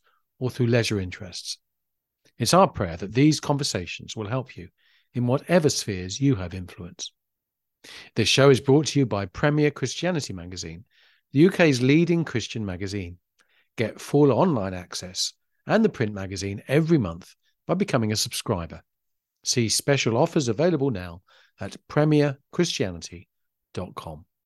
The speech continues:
It was the late Dallas Willard who said that he knew of no nationally prominent Christian leader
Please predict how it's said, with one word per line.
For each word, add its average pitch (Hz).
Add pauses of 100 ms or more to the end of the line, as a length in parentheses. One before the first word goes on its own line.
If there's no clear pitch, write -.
(300)
It 165
was 151
the 139
late 196
Dallas 123
Willard 101
who 113
said 113
that 117
he 123
knew 120
of 110
no 156 (100)
nationally 117 (320)
prominent 123
Christian -
leader 151